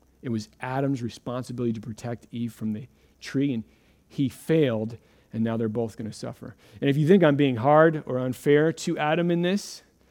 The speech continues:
consider Romans five twelve,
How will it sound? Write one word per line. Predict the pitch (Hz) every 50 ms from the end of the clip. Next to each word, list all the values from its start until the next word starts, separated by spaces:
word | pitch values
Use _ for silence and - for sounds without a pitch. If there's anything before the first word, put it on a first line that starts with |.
| _ _ _ _ _ _
consider | - - 151 143 - - 175 175 175 175 165 147 -
Romans | - - 135 143 139 143 143 139 131 -
five | - - 139 131 135 131
twelve, | - - - 160 151 135 - - - _